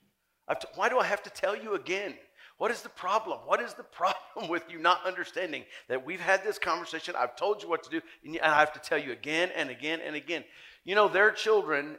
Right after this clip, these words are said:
and you're an adult, right? You know that you're supposed to be doing that. I don't know if you know that.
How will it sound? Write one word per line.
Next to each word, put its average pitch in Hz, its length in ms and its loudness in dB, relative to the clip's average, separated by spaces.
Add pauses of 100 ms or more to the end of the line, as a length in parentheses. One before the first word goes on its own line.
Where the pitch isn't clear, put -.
and 143 100 -6
you're 175 180 2
an 160 120 2
adult, 147 500 4
right? 131 260 6
You 143 80 -6
know 156 180 2
that 139 200 0
you're 170 260 0
supposed 165 360 -4
to 156 40 -14
be 143 80 -6
doing 135 280 -4
that. 101 220 -4
I 131 100 8
don't 139 120 2
know 147 80 0
if 143 120 -4
you 139 100 -8
know 139 160 0
that. 113 160 0